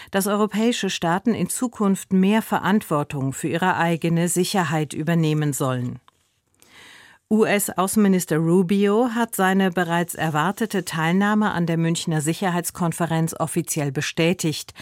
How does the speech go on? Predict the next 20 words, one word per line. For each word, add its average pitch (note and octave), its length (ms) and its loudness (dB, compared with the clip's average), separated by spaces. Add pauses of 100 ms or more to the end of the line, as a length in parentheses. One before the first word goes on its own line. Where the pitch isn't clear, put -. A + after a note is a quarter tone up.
(380)
Er G#3 180 2
werde G#3+ 280 4
für A3 160 0
das F#3+ 220 0
Treffen A#3+ 520 2
von G3 300 2
Freitag F#3 640 -2
bis F3 200 -2
Sonntag F3 520 0
in F3 140 -4
die F3+ 100 0
bayerische D3+ 560 -2
Landeshauptstadt D#3+ 1000 -2
reisen, D#3 420 0 (380)
teilte D#3+ 360 0
Rubios F3 540 2
Ministerium E3+ 720 0
in F3+ 160 0
Washington F3 560 2
mit. C3+ 280 -4